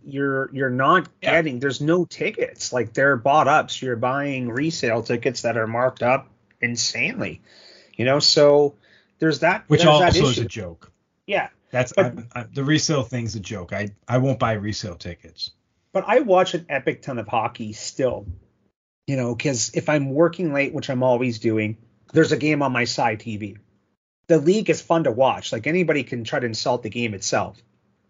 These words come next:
Speaker 1: So again, that salary cap comment, just stupid. And actually, we, uh, you know, we, Chris and I are gonna go on the cap, <laughs> you know, uh, have another episode on that at another time. It can be improved, but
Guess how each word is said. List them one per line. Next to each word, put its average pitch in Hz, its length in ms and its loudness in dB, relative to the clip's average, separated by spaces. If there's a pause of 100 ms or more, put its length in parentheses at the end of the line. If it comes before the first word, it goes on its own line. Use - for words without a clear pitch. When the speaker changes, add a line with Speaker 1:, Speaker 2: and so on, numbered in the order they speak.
(200)
Speaker 1:
So - 140 -6
again, 147 100 0
that 131 140 -2
salary 156 340 4
cap 127 300 -6
comment, 117 420 -8
just 156 200 -2
stupid. - 420 -14 (120)
And 131 140 -2
actually, 131 340 0
we, 127 240 -6
uh, 123 120 -6
you 120 200 -4
know, 113 200 0
we, 123 260 -8
Chris 135 300 -4
and 123 60 -2
I 120 40 2
are 117 100 2
gonna 117 140 -2
go 113 160 0
on 110 80 -4
the 110 80 -6
cap, 110 440 -2
<laughs> - 60 -20
you 175 300 0
know, 113 220 0 (140)
uh, 107 320 -2
have 120 200 -4
another 117 220 -2
episode 117 340 0
on 113 80 -2
that 113 140 0
at 110 80 0
another 107 260 -4
time. 107 400 -4 (300)
It 110 80 2
can 170 260 2
be 143 140 2
improved, 117 500 -2
but 113 280 -2